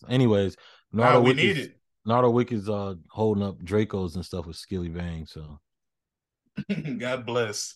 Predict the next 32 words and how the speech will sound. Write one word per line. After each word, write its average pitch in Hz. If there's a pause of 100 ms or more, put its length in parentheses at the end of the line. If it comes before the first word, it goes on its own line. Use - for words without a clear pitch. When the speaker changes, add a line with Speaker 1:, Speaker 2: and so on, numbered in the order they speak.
(240)
Speaker 1:
They 82
love 90
Speaker 2:
Skilly 127
Speaker 1:
shooting 123
people. -
Speaker 2:
Bang, 143
yeah, 104
you 104
know, 87 (180)
good 95
luck. 92 (580)
Speaker 1:
Yeah. 69 (1200)
Speaker 2:
Chopper 117
Suit 117
Convos, 113
Extendo 113
Fabrics. 113 (800)
Shout 117
out 117
to 120
biracial 110
people. 110
If 101
you 113
out 113
Speaker 1:
Drink 113
Speaker 2:
there 113
and 107
you 107
black, 113
embrace 107
yourself. 110